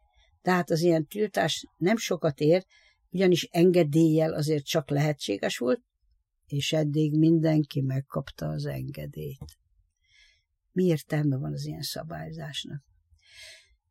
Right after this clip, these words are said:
A kormányzat központosítással próbálja a, általában orvosolni a problémákat. Ezzel aztán sokan nem értenek egyet, legalábbis ezt olvastam a magyar O E C D-nek készített országjelentés megfogalmazói tollából.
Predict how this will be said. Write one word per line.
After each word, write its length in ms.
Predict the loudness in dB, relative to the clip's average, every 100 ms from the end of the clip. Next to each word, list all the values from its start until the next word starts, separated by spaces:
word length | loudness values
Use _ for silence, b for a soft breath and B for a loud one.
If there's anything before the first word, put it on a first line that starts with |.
| _
A 100 | -8
kormányzat 760 | 4 6 8 6 4 0 -2 -2
központosítással 1080 | -2 -2 -4 -2 -2 -2 -4 -2 -2 -2 -2
próbálja 680 | -2 -2 0 0 0 0 0
a, 220 | -2 0
általában 720 | 0 -2 0 -2 -2 -4 -6
orvosolni 480 | -10 -12 -12 -10 -10
a 80 | -10
problémákat. 720 | -4 -2 0 2 0 -2 -4
Ezzel 280 | -2 0 0
aztán 280 | 0 0 -2
sokan 360 | -2 -4 -2 0
nem 180 | 2
értenek 520 | 2 -2 0 0 0 -2
egyet, 360 | -2 -2 -4 B B B B B
legalábbis 480 | -2 0 2 0 -2
ezt 320 | -2 -2 -2
olvastam 520 | 0 2 2 0 0
a 60 | 2
magyar 500 | 2 2 2 2 0
O 100 | 2
E 100 | 4
C 100 | 4
D-nek 400 | 2 2 0 -2 -2
készített 580 | -2 -2 -4 -4 -6
országjelentés 1000 | -4 -2 0 0 2 2 2 0 0 0 0
megfogalmazói 840 | -2 0 0 2 2 2 2 2
tollából. 800 | 2 6 8 6 0 -8 -12 -16